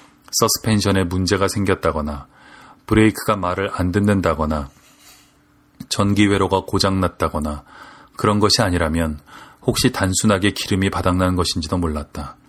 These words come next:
어쨌든 이런 일은 심심찮게 벌어진다.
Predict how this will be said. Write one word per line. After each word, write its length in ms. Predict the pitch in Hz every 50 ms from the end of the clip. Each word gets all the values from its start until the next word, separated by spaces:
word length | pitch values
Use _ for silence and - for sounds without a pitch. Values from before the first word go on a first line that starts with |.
| _ _ _ _ _ _ _ _ _ - - _
어쨌든 380 | - 104 - - 123 - 143 147
이런 240 | 127 101 104 101 98
일은 140 | 101 104 104
심심찮게 680 | - - 131 127 - 127 123 - - 107 98 - 104
벌어진다. 680 | - - 87 87 87 - - - 78 73 80 73 69 -